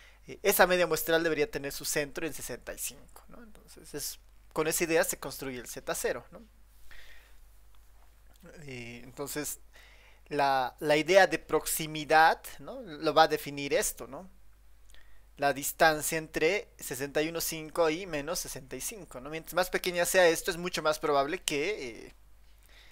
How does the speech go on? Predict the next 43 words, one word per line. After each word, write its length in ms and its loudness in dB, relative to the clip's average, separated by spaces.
eh, 560 -14
esté 280 -2
sucediendo 500 0
efectivamente 720 -4
la 80 -6
hi-, 220 -10
eh, 180 -10
la, 140 -10
la 100 -10
hipótesis 580 -8
nula, 340 -12
¿no? 200 -16
Entonces, 380 -6
esto 180 2
deberíamos 460 -2
calcular, 560 -4
¿no? 180 -16
Noten 280 0
que 100 4
en 80 4
este 160 -2
ejercicio 400 0
ha 20 0
sido 280 0
relativamente 500 -2
sencillo, 400 -4
solamente 400 -4
hemos 180 -8
calculado 540 0
el 80 -6
X 340 -16
barra, 360 0
¿no? 200 -18
Porque 220 -14
todo 200 2
lo 320 -6
demás 260 -4
nos 160 -6
han 140 -4
dado, 320 2
¿no? 120 -16
Como 160 -16
información. 640 -14